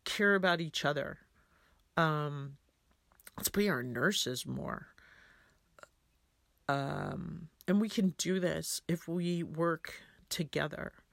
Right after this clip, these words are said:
We can build a better future. We're a great country. Um,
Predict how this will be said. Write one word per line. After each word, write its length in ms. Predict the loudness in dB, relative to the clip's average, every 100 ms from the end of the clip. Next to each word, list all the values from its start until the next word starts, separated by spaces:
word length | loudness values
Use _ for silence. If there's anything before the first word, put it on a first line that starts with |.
| _ _ _ _
We 100 | -4
can 400 | -2 -2 2 4
build 220 | 4 2
a 40 | 2
better 300 | 0 0 -4
future. 380 | -4 -6 -4 -6
We're 320 | -2 0 0
a 40 |
great 360 | -2 -2 -2 -2
country. 600 | -2 -2 -2 -6 -6 -10 -16 -20 -20 -20 _ _
Um, 640 | 2 4 2 -2 -4 -6